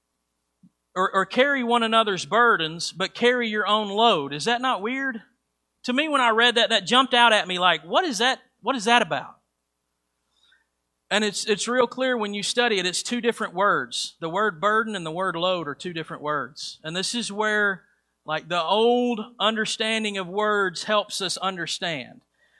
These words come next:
Um, burden was a crushing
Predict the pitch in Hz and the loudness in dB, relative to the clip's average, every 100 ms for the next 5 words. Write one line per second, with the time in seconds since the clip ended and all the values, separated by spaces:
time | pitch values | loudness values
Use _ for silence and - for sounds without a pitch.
0 | _ - 156 151 151 139 _ _ _ 151 | _ -2 0 0 -2 -8 _ _ _ 0
1 | 220 269 294 208 165 185 185 _ _ _ | 4 6 4 4 0 -4 -14 _ _ _
2 | _ _ _ _ _ _ - 185 208 190 | _ _ _ _ _ _ -10 0 0 2
3 | 202 180 165 - - 220 247 262 - 262 | 2 2 2 -2 0 2 4 4 2 0
4 | 254 247 220 | 0 -2 -6